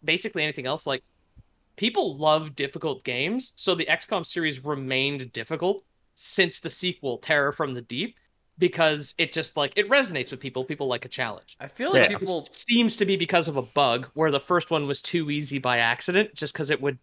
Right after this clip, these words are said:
Speaker 1: undo your difficulty selector at the
Speaker 2: Yeah.
Speaker 1: beginning.
Speaker 2: I feel like people like difficult games if they're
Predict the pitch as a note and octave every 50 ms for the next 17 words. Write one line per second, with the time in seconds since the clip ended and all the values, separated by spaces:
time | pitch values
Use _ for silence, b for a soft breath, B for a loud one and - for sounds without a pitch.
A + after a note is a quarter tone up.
0 | _ _ _ _ _ _ _ _ _ _ _ - D#3 E3 D#3+ D#3 D3 C3 D3+ D#3
1 | D3+ D3+ D3 C#3+ C#3 - _ - D#3+ D3 C#3 C3+ C3 C3 C#3 B2+ - - C#3+ C3
2 | - B2 A2+ - A#2 G#2+ A2 - - A2 - - A2 A2+ - G#2 - G2+ - -
3 | - - - - _ _ _ _ _ - - - G3+ G#3 G#3 G#3 G3 F#3 F#3 C#3+
4 | B2+ A#2+ A#2 A#2+ A#2 - - C3 A#2+ - - C3+ B2+ - - A#2+ A2+ A2+ A#2 A#2+
5 | - A#2 G2 - - A2+ A2 G#2+ G#2 -